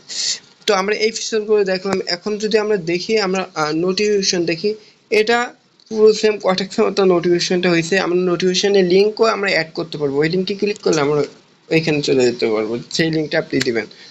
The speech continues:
সোশ্যাল মিডিয়ার লিঙ্ক। তো এটা আমরা দেখলাম। এবার আমরা যেটা দেখবো সেটা হচ্ছে আমরা থ্রি ডটে ক্লিক করবো। ক্লিক করার পর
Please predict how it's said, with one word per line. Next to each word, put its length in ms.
সোশ্যাল 300
মিডিয়ার 320
লিঙ্ক। 260
তো 160
এটা 300
আমরা 180
দেখলাম। 360
এবার 260
আমরা 320
যেটা 160
দেখবো 340
সেটা 260
হচ্ছে 200
আমরা 220
থ্রি 180
ডটে 220
ক্লিক 260
করবো। 300
ক্লিক 260
করার 200
পর 240